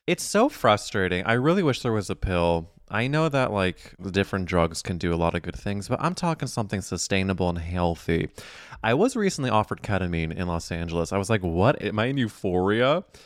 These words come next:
I politely declined, and I'm not, if you are a ket girl, I'm not judging you for that. I just don't know if I trust this brain with that chemical.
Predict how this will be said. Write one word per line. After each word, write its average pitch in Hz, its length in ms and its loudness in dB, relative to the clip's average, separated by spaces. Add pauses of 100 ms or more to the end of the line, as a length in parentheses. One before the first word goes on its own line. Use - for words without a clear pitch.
(340)
I 147 240 0
politely 143 400 2
declined, 92 680 0
and 95 140 -2
I'm 101 80 -2
not, 113 240 -2
if - 100 -4
you 113 140 -2
are 123 40 2
a 113 40 -2
ket 104 320 -4
girl, 92 560 0 (220)
I'm 90 120 -8
not 107 320 -6
judging 92 400 0
you 82 100 -2
for 98 300 -2
that. 90 240 0
I 113 100 -4
just 180 200 -6
don't 156 140 -2
know 143 80 -2
if 127 100 -6
I 110 80 -2
trust - 840 -6 (120)
this 87 400 -2
brain 82 560 -4 (380)
with 85 220 -4
that 82 340 -2
chemical. 82 640 -4